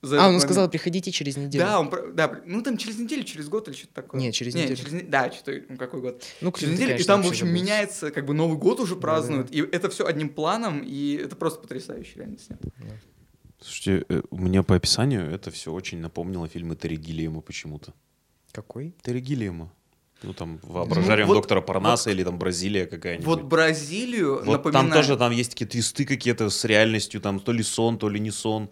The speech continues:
Speaker 1: Вот, да, да, да, да, очень похоже на Бразилию, особенно вот там на последний, э, ну, там акт,
Speaker 3: Мгм.
Speaker 1: когда вот главного героя там захватывают. Да, очень реально напоминает, но всё-таки такой прям там, э, как-то вот.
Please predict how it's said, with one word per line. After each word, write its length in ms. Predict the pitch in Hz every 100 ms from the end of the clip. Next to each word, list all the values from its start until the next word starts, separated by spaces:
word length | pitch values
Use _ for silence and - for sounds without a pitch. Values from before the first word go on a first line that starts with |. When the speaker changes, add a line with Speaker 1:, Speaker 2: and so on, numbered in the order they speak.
| -
Speaker 1:
Вот, 300 | 156 170 - - - -
да, 180 | 156 - -
да, 200 | 160 165
да, 120 | 160
да, 160 | 151
очень 280 | 139 165 165
похоже 340 | 160 175 165 160
на 80 |
Бразилию, 460 | 135 143 135 202 220
особенно 320 | 147 147 143
вот 120 | 135 135
там 160 | 135
на 60 | 139
последний, 760 | 143 - 151 139 131 127 123 123
э, 760 | 127 123 123 123 120 120 120 -
ну, 140 | 143 131
там 160 | 127
акт, 280 | 151 - - _ 120
Speaker 3:
Мгм. 60 |
Speaker 1:
когда 220 | 127 120
вот 100 | 120
главного 320 | 120 127 123 120
героя 240 | 127 123
там 120 | 127
захватывают. 520 | 123 123 160 - 131 - - _ - -
Да, 280 | 156 170 135
очень 220 | 147 165 143
реально 180 | 143
напоминает, 580 | 139 139 135 170 240 190
но 100 | 147
всё-таки 300 | 147 165 -
такой 300 | 156 - 170 -
прям 240 | 143 139
там, 640 | 147 135 131 - 67 50 - _ _ _ _ -
э, 300 | 131 131 127
как-то 240 | 143 - 151
вот. 220 | 147